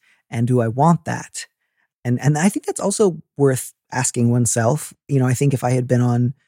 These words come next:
three dates with someone and I felt like they'd all gone well and, and neither of us had made a move, I, I might be sort of curious at this point, like,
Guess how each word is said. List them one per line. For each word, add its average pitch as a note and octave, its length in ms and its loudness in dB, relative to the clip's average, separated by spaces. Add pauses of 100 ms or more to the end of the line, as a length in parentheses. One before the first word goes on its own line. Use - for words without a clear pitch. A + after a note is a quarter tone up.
(180)
three G3+ 380 2
dates - 560 -4 (100)
with C3 140 -2
someone B2 380 2
and A#2+ 120 -2
I B2 60 0
felt B2+ 220 2
like B2 100 -4
they'd A#2+ 140 0
all A#2 160 0
gone A#2 340 0
well A2 440 -2 (420)
and, A#2+ 440 2 (840)
and B2 400 -4
neither C#3 400 4
of B2+ 140 0
us A#2+ 160 -6
had A#2 160 -6
made A#2+ 160 0
a A#2+ 80 2
move, A#2 560 0
I, B2 160 -4
I C#3+ 80 2
might B2 240 2
be B2 80 -2
sort A#2+ 180 -4
of - 120 -12
curious C3+ 480 0
at - 100 -10
this A#2+ 140 -4
point, A2 280 -4
like, G#2 240 -6